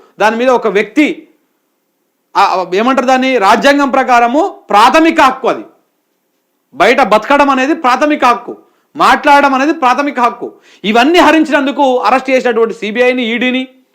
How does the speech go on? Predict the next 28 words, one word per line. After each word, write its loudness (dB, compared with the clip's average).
వీళ్ళని -2
మళ్ళీ 0
లోపలేస్తారా? -2
ఇట్లా -4
గతంలో 2
పొరపాటు 0
చేసినటువంటి -4
కేసులో -2
వీళ్ళని 0
లోపటేస్తారా? -4
ఉండదు 2
ఇట్లా, -4
ఎందుకంటే -4
ఆ, 0
ఆ 2
విధమైనటువంటి -2
అది 0
ఉండదు -2
కాబట్టి. -4
So 4
ఇట్లా 2
రాజకీయంగా 0
కక్ష -12
సాధించుకోవడం -4
కోసం -6
మాత్రమే -4
చేస్తా -4
ఉన్నారు. -4